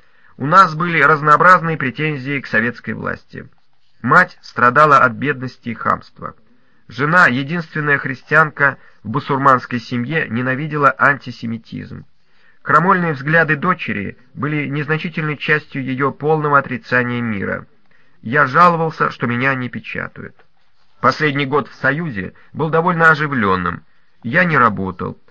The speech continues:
Жена уволилась еще раньше, нагрубив чиновнику-антисемиту с подозрительной фамилией Миркин. Возле нашего подъезда бродили загадочные личности. Дочка бросила школу. Мы боялись выпускать ее из дома.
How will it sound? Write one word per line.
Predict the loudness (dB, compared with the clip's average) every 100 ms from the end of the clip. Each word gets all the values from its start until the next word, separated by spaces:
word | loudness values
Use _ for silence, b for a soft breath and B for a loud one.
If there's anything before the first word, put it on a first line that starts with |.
| _ -8
Жена | -4 2 0
уволилась | 0 -6 -2 0 0 0 -4
еще | -4 -4 -2 2
раньше, | 4 2 0 -6 -6 B
нагрубив | -2 -2 -2 -4 -6 -8
чиновнику-антисемиту | -4 -2 -2 -4 -6 -4 0 -2 -2 -12 -8 -8 -8 -12 -16 b b
с | -8
подозрительной | -2 0 0 -4 -6 -6 -2
фамилией | -2 -2 -2 -2 -4 -6
Миркин. | -6 -4 -2 -4 -10 -14 -16 _ _ _ _ -6
Возле | -2 0 2
нашего | 2 2 0
подъезда | 0 0 -2 -4 -2 -4 -4 b b
бродили | 0 0 0 -2
загадочные | 2 4 4 2 -2 -8 -6
личности. | -4 -6 -6 -14 -16 -16 -16 -16 b b b
Дочка | -2 -2 -4 -4
бросила | -2 -2 -4 -8 -8
школу. | -10 -10 -8 -8 -14 -18 -20 -8
Мы | -2
боялись | 2 4 2 -2 -4
выпускать | -8 -8 -6 -4 -4 -4
ее | -4 -4
из | -4 -6
дома. | -8 -6 -6 -8